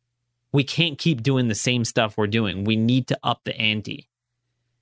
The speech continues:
Our, our cause is just. Our principles are righteous. These are the principles that we signed in terms of the legal contract establishing this country.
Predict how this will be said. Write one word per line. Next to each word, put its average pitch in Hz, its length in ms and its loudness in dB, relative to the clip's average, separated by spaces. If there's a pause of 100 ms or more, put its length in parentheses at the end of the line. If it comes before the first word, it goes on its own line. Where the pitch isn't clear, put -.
(420)
Our, 120 200 0
our 117 100 0
cause 135 420 0
is 107 180 -2
just. - 520 -2 (1400)
Our 120 100 0
principles 120 540 0
are 101 100 2
righteous. - 640 -2 (1400)
These 139 200 4
are 135 100 4
the 123 100 0
principles 123 680 0
that 107 180 -2
we 127 180 0
signed 117 680 2 (880)
in 120 100 2
terms 120 300 0
of 101 40 0
the 92 60 0
legal 123 380 2
contract 120 680 0
establishing 117 640 0
this 107 160 -2
country. - 480 -4